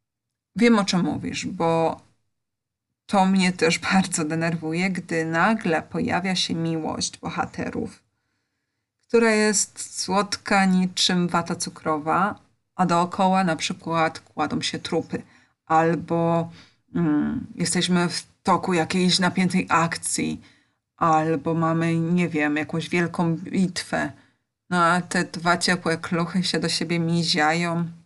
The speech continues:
i w ogóle zachowują się jak dzieciaczki. No to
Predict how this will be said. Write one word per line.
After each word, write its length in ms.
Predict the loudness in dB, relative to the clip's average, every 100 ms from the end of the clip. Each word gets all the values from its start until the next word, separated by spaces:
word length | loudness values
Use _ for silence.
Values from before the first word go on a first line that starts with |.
| _ _ _ _ _ _ _ _ _
i 80 | -6
w 60 | -2
ogóle 220 | 0 0
zachowują 540 | 0 -2 0 0 0
się 580 | -2 0 2 2 2 -2 -6 _ _ _ -12
jak 640 | -4 -2 -4 -10 -20 -20 _ _ _ _ _ _ _ _ _ -6
dzieciaczki. 800 | -4 0 0 0 -2 -2 -2 -2 -4 -20 _ _ _ _ _ _ _ _ _
No 220 | 2 4 4
to 460 | 2 2 2 -2